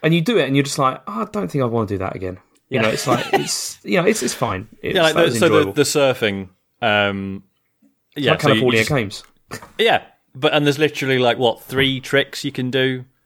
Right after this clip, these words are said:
Speaker 1: Yeah.
Speaker 2: So you can go, like, in the, you know, sort of inside the wave, and you get points for that. And then you can do, you know, so you can sort of jump up, and then you can do, like, a one eighty or a three sixty.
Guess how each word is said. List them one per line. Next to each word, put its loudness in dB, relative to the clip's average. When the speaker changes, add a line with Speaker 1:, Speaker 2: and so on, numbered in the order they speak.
Speaker 1:
Yeah. 0
Speaker 2:
So 0
you 2
can -6
go, 2
like, -2
in 0
the, 2
you -6
know, 2
sort -6
of 2
inside 0
the -2
wave, -2
and -4
you -4
get -4
points -6
for -14
that. 2
And -4
then 0
you -4
can -4
do, 0
you -4
know, 0
so -6
you -2
can -6
sort -6
of -12
jump 2
up, 2
and -4
then 0
you -2
can -6
do, -2
like, -2
a -10
one 2
eighty 0
or 0
a 0
three -4
sixty. -6